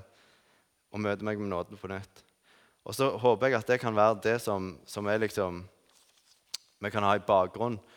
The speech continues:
denne høsten også, at alt, i alt vi gjør, så gjør vi det i takknemlighet til han som har gitt dere livet,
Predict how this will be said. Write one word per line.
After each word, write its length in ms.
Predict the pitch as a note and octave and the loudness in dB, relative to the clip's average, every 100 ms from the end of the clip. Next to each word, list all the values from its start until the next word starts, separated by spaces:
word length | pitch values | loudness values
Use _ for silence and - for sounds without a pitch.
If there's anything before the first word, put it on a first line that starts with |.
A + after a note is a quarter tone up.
| - _ _ _ _ - - | -20 _ _ _ _ -12 -2
denne 220 | G2+ G#2+ | 0 2
høsten 320 | A2 A2+ - G2 | 0 -2 -4 2
også, 240 | A2+ G#2 - _ _ _ _ - | 2 0 -10 _ _ _ _ -8
at 200 | G2+ - - | -8 -6 -2
alt, 220 | B2 - G#2 A2+ | -2 -2 -12 -10
i 100 | A#2+ F#2 | -6 2
alt 220 | A#2+ - | 2 2
vi 100 | G#2+ | 0
gjør, 220 | G#2 A#2 G#2 | 2 2 0
så 140 | G#2 | 0
gjør 160 | G2 A2+ | 0 0
vi 160 | G#2 F#2 | -2 -4
det 60 | C#2 | -4
i 100 | F#2+ | -10
takknemlighet 680 | G#2 - G#2+ B2 G2 F#2 - | -10 -8 -6 -4 -4 -4 -6
til 80 | F#2 | -10
han 180 | F#2+ G#2 | -8 -8
som 220 | G2+ F#2 | -10 -10
har 80 | G2+ | -10
gitt 180 | A2 - | -12 -14
dere 180 | F#2+ G2 | -8 -6
livet, 480 | A2+ B2 A#2+ - | -6 -8 -10 -14